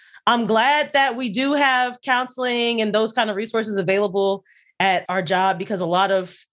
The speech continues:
companies, I think before the pandemic, we have, we have some notes here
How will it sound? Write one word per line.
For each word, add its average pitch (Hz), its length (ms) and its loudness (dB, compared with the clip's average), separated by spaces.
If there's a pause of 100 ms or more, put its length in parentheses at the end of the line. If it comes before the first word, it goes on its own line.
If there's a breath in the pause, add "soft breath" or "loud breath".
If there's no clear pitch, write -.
(140)
companies, 185 760 -2 (300 soft breath)
I 330 100 4
think 494 180 2
before 311 360 2
the 285 100 -4
pandemic, 240 540 0
we 302 80 -2
have, 320 260 2
we 285 80 -4
have 311 160 0
some 226 140 -8
notes 233 240 -4
here 202 320 2